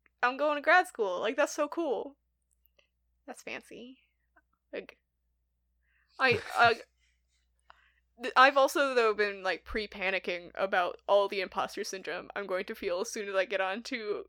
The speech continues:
Speaker 1: like, a grad school campus where I'm like, "Wow, all these people did so much and I've done so little." And I'm like, "I know that's not true." And yet,
Speaker 2: And
Speaker 1: I'm gonna
Speaker 2: yet,
Speaker 1: be
Speaker 2: you
Speaker 1: nervous
Speaker 2: can't
Speaker 1: about
Speaker 2: help
Speaker 1: it.
Speaker 2: but feel it.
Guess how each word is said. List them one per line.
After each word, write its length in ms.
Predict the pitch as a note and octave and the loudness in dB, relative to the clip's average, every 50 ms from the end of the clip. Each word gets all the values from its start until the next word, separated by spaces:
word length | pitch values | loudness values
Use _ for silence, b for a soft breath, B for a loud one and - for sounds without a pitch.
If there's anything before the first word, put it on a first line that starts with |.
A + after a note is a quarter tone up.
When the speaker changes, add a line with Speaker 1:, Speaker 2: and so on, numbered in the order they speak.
| _ _ _ _ _ _ - | _ _ _ _ _ _ -10
Speaker 1:
like, 220 | - G3+ G3 - - | -10 -8 -8 -8 -8
a 80 | - A3+ | -6 -6
grad 200 | G#3+ - C3+ D3 | -4 -2 -4 -4
school 160 | - - - G3+ | -4 -6 -8 -8
campus 560 | - - A#2 - A2+ A#2+ A#2+ - - - - _ | -8 -8 -8 -6 -6 -6 -6 -6 -8 -14 -16 _
where 160 | C4+ G3+ F#3 | -6 -6 -6
I'm 80 | F#3 F#3 | -4 -4
like, 160 | F#3 F3+ - _ | -6 -8 -6 _
"Wow, 240 | A3+ G#3 F#3+ F3+ E3+ | -2 -2 0 0 0
all 200 | - D#3 F#3 F#3 | 0 0 -2 -2
these 180 | F#3+ G3 - - | -2 -6 -8 -10
people 220 | - G#3 G3 F#3 G3 | -14 -12 -10 -8 -8
did 160 | - G3+ A3 | -6 -8 -8
so 300 | - - - A#3+ A3 G#3 | -8 -4 0 0 0 2
much 340 | G3 F#3+ G3 G3 G3 - - | 2 2 2 2 0 -2 -2
and 120 | - G3+ | -2 0
I've 180 | F#3 G3 G#3+ F#3+ | 0 0 -2 -2
done 200 | G3 G3 A#3 A3+ | -2 -4 -4 -2
so 180 | - A3+ G#3 C#4 | 0 2 2 4
little." 360 | B3 C#4+ A3+ A3 G#3+ G#3 - | 6 6 6 6 6 4 4
And 120 | - C#4 C4 | 2 0 0
I'm 80 | C4+ G#3 | 0 0
like, 160 | G#3 G3 - - | -2 -2 -4 -6
"I 80 | G#3 | -8
know 160 | E3+ F3+ A3+ D#4 | -6 -4 -4 -4
that's 160 | D#4+ D4+ - | -4 -4 -4
not 120 | G3 F3 - | -6 -6 -4
true." 340 | - F#3 F3 F#3 A#3+ D#4 - _ _ _ b b b b b b b b b b b b b b b b b | -4 -4 -4 -6 -8 -10 -14 _ _ _ b b b b b b b b b b b b b b b b b
And 180 | D#3 F3 F3 F3 | -12 -10 -8 -4
yet, 260 | F#3+ G#3 A#3 F3 - | 0 0 0 0 0
Speaker 2:
And 80 | - - B B B B B B B B - - | -4 -10 B B B B B B B B -8 -6
Speaker 1:
I'm 160 | - E3+ F3+ | -4 -4 -4
gonna 120 | F#3+ G3 G3+ | -2 -2 -2
Speaker 2:
yet, 80 | - | -2
Speaker 1:
be 60 | - | -2
Speaker 2:
you 60 | B3 B3 | -2 2
Speaker 1:
nervous 320 | B3+ C4 F4 F4+ F4 - | 4 4 4 4 2 0
Speaker 2:
can't 120 | - G#3+ | 2 2
Speaker 1:
about 160 | G#3 G3 F#3+ G#3 | 4 4 4 4
Speaker 2:
help 120 | G#3 A3 | 4 2
Speaker 1:
it. 40 | C4 | 2
Speaker 2:
but 60 | F#4 | 2
feel 220 | - G3+ F#3+ G#3+ - | 2 6 6 6 6
it. 120 | - - | 4 -2